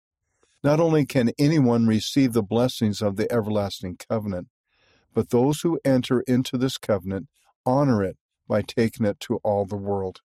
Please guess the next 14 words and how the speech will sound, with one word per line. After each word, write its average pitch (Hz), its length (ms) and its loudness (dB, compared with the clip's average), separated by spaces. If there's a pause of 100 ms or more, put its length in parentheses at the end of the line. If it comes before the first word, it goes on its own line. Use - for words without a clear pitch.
(920)
What 156 160 2
a 165 60 4
blessing 135 600 2
it 120 160 0
is 117 320 2
to 107 140 2
have 107 200 0
prophets 113 540 -4
of 123 160 -4
God, 90 340 -2 (460)
both 120 240 -2
past 113 420 -2
and 139 100 0
present, 101 520 -2